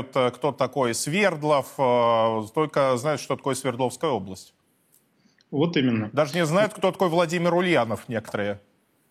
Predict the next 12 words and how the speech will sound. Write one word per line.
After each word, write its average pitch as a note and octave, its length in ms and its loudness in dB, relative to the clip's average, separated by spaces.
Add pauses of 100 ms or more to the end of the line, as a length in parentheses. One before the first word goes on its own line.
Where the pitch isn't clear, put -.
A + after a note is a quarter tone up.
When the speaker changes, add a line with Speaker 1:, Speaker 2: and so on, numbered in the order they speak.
(400)
Speaker 2:
Да, C3+ 260 2
и B2 680 4
Иосиф E3 300 2
Джугашвили B2 580 0
тоже. A2+ 180 -4
Speaker 1:
Да. G#2+ 240 -2 (1500)
Speaker 2:
Да, C#3+ 340 0
<clears throat> A#3 220 2
ну F3 160 0
вот, G#3 220 0
собственно F3 500 0
говоря, E3 500 2